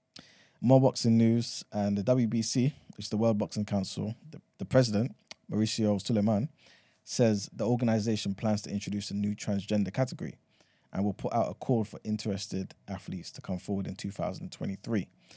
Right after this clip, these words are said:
The prospective category will adopt the at-birth rule, meaning that a trans fighter assigned at ma-,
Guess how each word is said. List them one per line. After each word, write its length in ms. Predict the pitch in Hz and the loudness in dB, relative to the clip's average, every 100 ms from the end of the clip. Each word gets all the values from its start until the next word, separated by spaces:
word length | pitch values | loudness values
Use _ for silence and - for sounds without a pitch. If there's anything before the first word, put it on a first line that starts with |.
| - _ - | -20 _ -16
The 60 | |
prospective 480 | - - 127 104 107 | -8 -4 -2 -2 -4
category 460 | - 123 98 98 95 | 0 0 0 -2 -2
will 220 | 95 98 | -2 -4
adopt 320 | 95 110 - | -2 -4 -4
the 160 | - 117 | -6 -4
at-birth 500 | - - 120 110 - | -6 -2 0 2 0
rule, 480 | 92 98 73 - - _ _ _ _ _ - - | -4 -4 -4 -12 -16 _ _ _ _ _ -20 -2
meaning 260 | 113 117 104 | 2 4 2
that 120 | 80 | -2
a 60 | |
trans 320 | - 139 135 - | 0 4 4 4
fighter 340 | 104 95 95 | 2 2 -4
assigned 480 | 76 - 117 110 101 | -6 0 2 2 0
at 160 | - | -2
ma-, 160 | 101 | -2